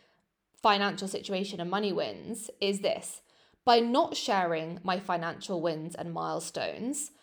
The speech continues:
i e by being humble and conservative, I'm not showing other business owners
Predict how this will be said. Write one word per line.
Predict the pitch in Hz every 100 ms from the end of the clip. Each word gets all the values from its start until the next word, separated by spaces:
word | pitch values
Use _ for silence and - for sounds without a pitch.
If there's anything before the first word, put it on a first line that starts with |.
| _ _ -
i | 214
e | 208 202 190
by | 185 196
being | 196 196 190
humble | 202 233 226 208 202 190
and | 180 175
conservative, | 175 180 - 269 277 - 208 85 160 - - - _ _
I'm | 220 247 302
not | 269 233 247
showing | - 196 180 175 - -
other | 262 247 175 185 233 -
business | 214 202 190 190
owners | 170 165 151 254 -